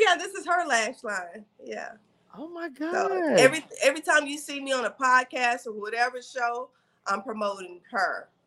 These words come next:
Speaker 1: This says Skylar. I don't know if you can see it.
Speaker 2: Oh, we can see it. Wow.
Speaker 1: This is
Speaker 2: That is
Speaker 1: her.
Speaker 2: so pretty. So
Speaker 1: Yeah.
Speaker 2: I'm gonna have all the links, guys, in the description so you guys can just click on it and, um, check out all of their items, whatever they have going on.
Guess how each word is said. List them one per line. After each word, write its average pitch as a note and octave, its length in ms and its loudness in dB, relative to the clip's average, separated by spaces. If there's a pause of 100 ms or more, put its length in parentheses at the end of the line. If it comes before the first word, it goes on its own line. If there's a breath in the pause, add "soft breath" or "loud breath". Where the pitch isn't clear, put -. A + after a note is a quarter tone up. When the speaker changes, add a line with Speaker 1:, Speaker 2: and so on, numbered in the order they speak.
(240)
Speaker 1:
This G3 180 -10
says G#3+ 380 2
Skylar. A#3 480 6
I G3 80 -6
don't G3 120 -6
know G3+ 100 -4
if G#3 100 -8
you G#3+ 100 -8
can A3 180 -8
see A3+ 200 -8
it. G#3+ 280 0
Speaker 2:
Oh, F#3 120 10
we A#3+ 120 4
can A3 140 2
see D#3 280 0
it. C3+ 140 -2 (300)
Wow. C#3+ 840 4 (100)
Speaker 1:
This G3 200 -4
is G3 60 -4
Speaker 2:
That G#3+ 120 2
is G3 100 4
Speaker 1:
her. E3 160 4
Speaker 2:
so E3 140 0
pretty. D3 600 0 (680)
So A#3 120 8
Speaker 1:
Yeah. A3 120 2
Speaker 2:
I'm A#3+ 100 12
gonna F4+ 160 6
have C4+ 220 12
all A3+ 180 12
the A#3 120 8
links, A#3 360 4
guys, F#3 680 8
in F3+ 140 4
the G3+ 80 2
description F3+ 600 -6
so - 100 -14
you F3 140 -10
guys D#3+ 240 0
can D3+ 100 -2
just C#3+ 180 -8
click F#3 240 -2
on E3+ 220 2
it D#3+ 240 0
and, C#3 300 -4
um, C#3 180 -2
check E3+ 300 0
out D#3+ 340 6
all D#3 320 6
of D3 160 0
their C#3+ 260 2
items, C#3+ 400 2
whatever C#3+ 300 0
they C#3 80 -4
have C#3+ 220 0
going C#3 260 -4
on. D3 380 -2